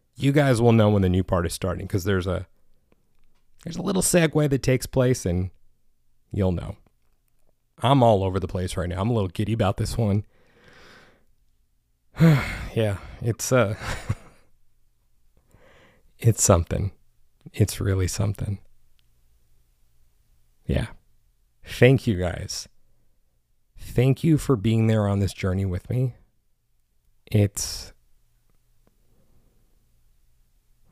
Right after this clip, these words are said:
<sighs> I, <laughs> I don't even really know what to say.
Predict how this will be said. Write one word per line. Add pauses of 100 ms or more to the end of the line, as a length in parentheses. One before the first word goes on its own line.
(160)
<sighs>
I, (800)
<laughs> (1800)
I
don't
even
really
know
what
to
say.